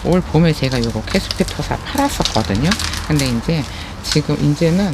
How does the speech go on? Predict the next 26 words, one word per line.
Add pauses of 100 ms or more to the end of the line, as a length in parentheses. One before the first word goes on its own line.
(120)
이번에
팔고
나면은
캐스피토사
요거
이만
원짜리가
없을
것
같아요. (720)
이제
올
봄에 (160)
팔고
남은
애들을
제가 (400)
또
이제
예쁘니까, (600)
얘네들은
동영종이라서
겨울에
강해요.
그래서 (480)
되도록이면은